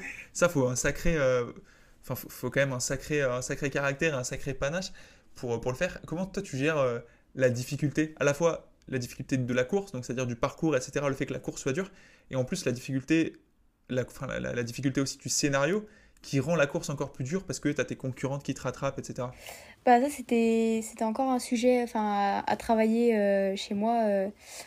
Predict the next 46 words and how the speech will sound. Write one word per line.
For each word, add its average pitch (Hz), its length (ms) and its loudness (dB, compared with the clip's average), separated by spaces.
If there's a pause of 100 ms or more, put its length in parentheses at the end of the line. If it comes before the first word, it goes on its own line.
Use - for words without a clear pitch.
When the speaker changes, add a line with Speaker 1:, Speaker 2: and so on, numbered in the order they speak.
(140)
Speaker 1:
surtout, 240 420 -2
euh, 208 200 4
de 196 120 0
pas, 247 720 4
euh, 202 420 -2
parce - 160 -4
que - 80 -2
j'ai 208 100 0
tendance 220 360 0
en 208 80 0
fait 226 180 -2
à, 185 360 2 (120)
à 214 60 -2
suffoquer 247 560 0 (180)
quand, 202 280 0
euh, 190 120 2
les 196 200 0
athlètes, 214 340 -4
euh, 208 160 0
reviennent 214 280 0
sur 220 180 0
moi 226 300 4
ou 220 340 4
à 202 100 4
stresser, 240 400 0
enfin, 214 260 0
ou 196 220 0
exactement 214 400 -2
à 240 60 4
me 220 60 4
mettre 208 200 0
la 196 60 2
pression. 254 420 0 (540)
Donc, 214 140 4
euh, 208 380 6
j'ai 214 100 2
encore 208 240 0
un, 202 540 -2 (240)
un 196 220 -2
bon 202 300 2
boulot, 240 320 6
je 254 80 -2
pense, 226 180 -4
à 196 260 4
travailler 208 380 2
là-dessus. 208 420 2